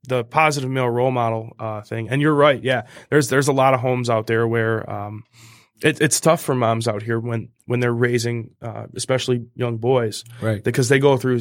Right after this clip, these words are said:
Speaker 1: not only mental changes and growth,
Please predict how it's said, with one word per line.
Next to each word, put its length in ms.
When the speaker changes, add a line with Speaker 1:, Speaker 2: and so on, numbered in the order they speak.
Speaker 1:
not 220
only 360
mental 440
changes 520
and 120
growth, 420